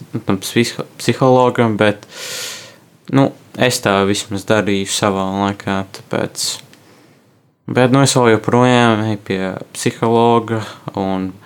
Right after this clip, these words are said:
runāju ar savu klases audzinātāju un arī ar mammu, tāpēc, jā, nu,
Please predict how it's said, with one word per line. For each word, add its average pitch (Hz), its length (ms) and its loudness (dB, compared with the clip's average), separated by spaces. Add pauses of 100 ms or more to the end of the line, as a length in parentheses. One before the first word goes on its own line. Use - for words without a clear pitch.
(320)
runāju 104 380 2
ar - 60 -6
savu 101 260 -4
klases 110 320 0
audzinātāju 117 1000 2
un 95 140 -4
arī 95 160 -2 (560)
ar 101 100 2
mammu, 120 460 4 (160)
tāpēc, - 480 -6 (1120)
jā, 107 240 0
nu, 123 160 2